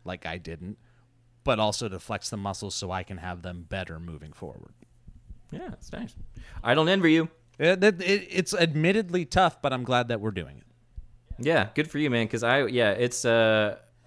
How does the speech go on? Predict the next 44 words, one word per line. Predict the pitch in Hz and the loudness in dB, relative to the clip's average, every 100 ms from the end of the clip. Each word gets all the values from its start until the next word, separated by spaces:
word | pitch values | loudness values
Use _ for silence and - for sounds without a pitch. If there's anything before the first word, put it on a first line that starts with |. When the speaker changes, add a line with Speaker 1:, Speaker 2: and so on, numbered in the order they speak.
| _ | _
Speaker 2:
uh, | 120 | -4
I | 113 117 120 | -2 2 2
mean, | 120 117 | 4 2
I've | 123 | 2
been | 127 117 | 2 2
in | |
a | 107 | 2
mode | 104 107 104 | 2 2 2
of | 101 | 0
just, | 101 101 - - | -2 -2 -2 0
uh, | 98 95 95 - - _ _ _ _ _ _ _ | 2 2 2 -2 -10 _ _ _ _ _ _ _
you | - 113 | -4 0
know, | 107 101 101 | 2 0 0
I | 139 | 0
think | 151 | 0
different | 139 139 139 120 | 0 -2 -2 -2
things | 123 113 | -2 2
resonate | 117 113 117 | 2 2 0
with | 113 | 0
different | 110 107 107 95 | 0 0 -2 -4
people, | 101 120 113 | -2 0 2
but | 110 | 2
I, | 104 104 101 | 2 2 0
I've | 101 98 | -2 -2
been | 98 | -4
trying | 95 104 98 | -2 -2 -2
to | 98 | -4
consume, | 98 95 - 104 101 98 98 - | -6 -8 -4 -4 -2 -4 -6 -8
um, | 110 101 98 95 92 - - | -4 -2 -2 -4 -8 -12 -14
<clears throat> | - - | -8 -2
honestly, | 147 262 - 120 | 0 2 0 0
I've | |
just | 113 | 0
gotten | 156 113 98 | -2 0 2
real | 156 104 - - - - - - | 2 2 -4 -20 -20 -20 -10 -2
interested | 139 170 113 101 - 101 | 0 0 0 0 -4 -6
in | 95 92 | -4 -4
a | 90 | -4
lot | 90 95 | -4 -2
of | 92 | -2
it, | |
and | 95 95 | -4 -6
it's | - | -6
pretty | - 220 190 101 | -2 0 0 -4